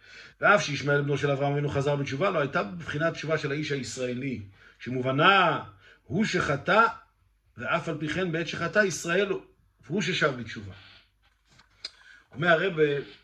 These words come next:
מכיוון שהעניין הזה של "ייתן ויחזור וייתן", אמרנו, מרמז על עבודת התשובה, אז מובן למה זה ניתן רק כאן. מכיוון שעד רגע זה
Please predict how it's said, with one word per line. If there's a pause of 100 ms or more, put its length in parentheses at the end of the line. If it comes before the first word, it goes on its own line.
(220)
מכיוון
שהעניין
הזה
של
"ייתן
ויחזור
וייתן",
אמרנו,
מרמז
על
עבודת
התשובה,
אז
מובן
למה
זה
ניתן
רק
כאן. (500)
מכיוון
שעד
רגע
זה